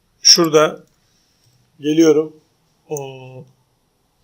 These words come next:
list diyorum. List. Airport.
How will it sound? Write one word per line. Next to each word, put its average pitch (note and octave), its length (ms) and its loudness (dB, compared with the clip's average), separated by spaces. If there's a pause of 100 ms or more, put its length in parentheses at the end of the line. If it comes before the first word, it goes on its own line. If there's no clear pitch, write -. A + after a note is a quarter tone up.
(800)
list D#3+ 340 -2
diyorum. D3 340 -2 (2250)
List. - 460 -4 (1700)
Airport. D3+ 680 -2